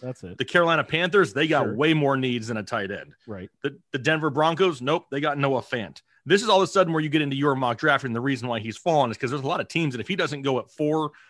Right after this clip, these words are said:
Speaker 1: Right.
Speaker 2: or four, five, or six, he may fall. And dude, if he falls to the Chargers,
Speaker 1: Oh my God.
Speaker 2: I, not only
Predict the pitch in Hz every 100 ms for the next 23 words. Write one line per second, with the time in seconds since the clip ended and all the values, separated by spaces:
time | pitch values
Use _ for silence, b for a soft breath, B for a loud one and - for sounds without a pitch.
0 | b 107 104 - 123 - - 175 190 -
1 | 170 139 110 - 143 - 165 151 139 -
2 | 143 120 82 - b b b 135 - -
3 | 160 101 - - 196 269 - 101 110 160
4 | 208 - - _ _ - 147 156 - 135
5 | 107 85 76 65 - - 117 156 160 165
6 | 139 120 76 85 _ _ _ - 123 139
7 | 175 190 180 b 147 233 277 262 240 208
8 | 160